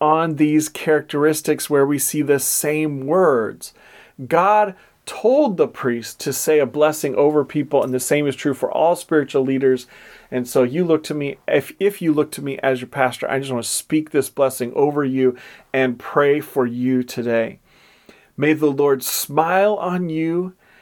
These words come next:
and be gracious to you. May the Lord show you his favor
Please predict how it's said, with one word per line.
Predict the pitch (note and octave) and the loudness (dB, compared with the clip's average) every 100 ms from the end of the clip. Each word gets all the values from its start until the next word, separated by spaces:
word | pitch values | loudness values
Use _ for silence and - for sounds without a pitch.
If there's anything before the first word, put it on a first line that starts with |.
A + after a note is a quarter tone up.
| _ _ _ | _ _ _
and | D3+ D#3 D#3 | 0 2 0
be | D3+ D#3+ | 0 -2
gracious | C#3 A#2+ C3+ D3 E3+ D#3 - B2 - | -2 -4 0 2 2 0 -4 -6 -8
to | - A#2+ | -8 -8
you. | A2 G#2+ G2+ - _ _ _ _ _ _ | -6 -8 -8 -14 _ _ _ _ _ _
May | C#3 D#3 | 0 2
the | D#3+ | 2
Lord | D3+ D3+ C#3 | 2 2 2
show | - - G3 F#3+ G#3 | -2 -4 0 2 2
you | F3+ F3+ F#3+ | 0 0 2
his | F#3 F3 F#3+ F#3 - | 2 2 2 2 -4
favor | - - G3+ F#3 F#3+ C#3+ C3+ A2 A2+ | -18 -2 2 4 2 2 2 0 -6